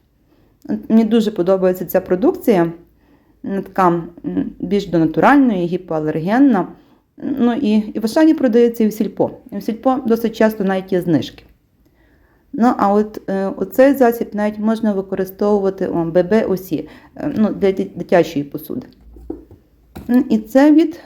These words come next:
Лярферт, але то, м, ну, не знаю, ну, по типу містера Мускула, м, щоб, е, там плитку на підлозі мити, щось таке. Так, і що ще в мене тут залишилося? А там знизу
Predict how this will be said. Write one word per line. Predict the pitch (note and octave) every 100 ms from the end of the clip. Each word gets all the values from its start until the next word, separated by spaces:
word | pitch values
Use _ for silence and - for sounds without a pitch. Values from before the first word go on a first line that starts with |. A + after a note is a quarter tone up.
| - -
Лярферт, | C4 C4+ C4+ - D4 E4+ E4+ - - -
але | A3 G#3+
то, | G#3+ -
м, | F#3+ F#3 C#4+
ну, | G#3 A3 A3 - - D5+ - -
не | F#3+
знаю, | G#3+ F#3+
ну, | A3
по | A#3
типу | B3 - A3
містера | - G#3+ G#3 F#3+
Мускула, | F3+ D3+ - C#3 C3+ - -
м, | - -
щоб, | - - F3+ -
е, | - E3+
там | - E3+ E3+
плитку | E3+ - D#3+
на | D3+
підлозі | D3+ D3+ D3 D#3
мити, | D#3 D#3 - - -
щось | - -
таке. | - - - - _ _ _ _ _ _ _ - - - - _ _ _ _ _ _ _ _ _ _ _ _
Так, | - - -
і | F#3
що | - B3+
ще | B3 C4+
в |
мене | B3+ C4 B3+
тут | B3+ B3
залишилося? | A#3+ A#3+ A#3 C#4 C4+ C4+ C#4+ B3+ - _ _
А | C#5
там | C4+ A#3
знизу | A3 A3+ G#3+